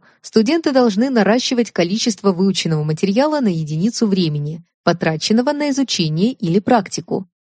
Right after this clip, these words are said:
то есть полезную отдачу от обучения. Как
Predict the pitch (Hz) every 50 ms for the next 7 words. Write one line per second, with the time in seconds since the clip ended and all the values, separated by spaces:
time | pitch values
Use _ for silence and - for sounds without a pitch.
0 | _ - 202 220 202 - - - _ - 220 220 214 240 277 277 247 254 262 262
1 | - - 220 202 185 160 165 160 156 - - 226 226 - 190 180 196 170 185 185
2 | - - - 160 147 143 143 143 147 180 - - _ _ _ _ _ _ _ _
3 | _ _ _ _ _ - 294 349 - -